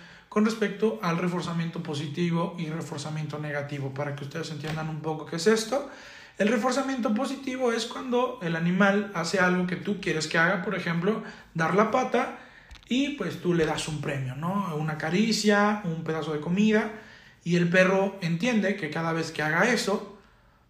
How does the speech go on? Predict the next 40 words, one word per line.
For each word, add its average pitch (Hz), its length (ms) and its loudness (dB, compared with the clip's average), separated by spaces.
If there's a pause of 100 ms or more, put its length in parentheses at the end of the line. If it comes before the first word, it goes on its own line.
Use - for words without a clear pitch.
(340)
tú 233 140 6
le 240 100 4
vas 170 200 2
a 165 80 -2
dar 160 120 -2
un 180 120 2
premio 262 280 0
y - 40 -8
por 185 120 0
lo 156 120 -2
tanto 170 600 -2
adquiere 170 800 0
una, 147 640 0 (480)
una 165 160 0
nueva 160 220 2
habilidad, 147 500 -4 (140)
¿no? 147 120 -6
Un, 170 260 -2
un 165 220 -4
entrenamiento 151 600 -4
que 135 100 -10
nosotros 143 320 -6
les 135 100 -10
podemos 139 360 -6
dar. 131 200 -6 (640)
Si 202 220 2
bien, 294 260 6 (280)
eh, 151 760 0
como 156 220 -4
dicen 170 240 0
algunos 160 320 -2
de 151 60 -4
mis 147 140 -4
compañeros, 165 680 0 (340)
que 196 180 4
él 277 80 2
hubiera 208 300 8
hecho 190 140 0
el 170 80 0
estudio 175 640 0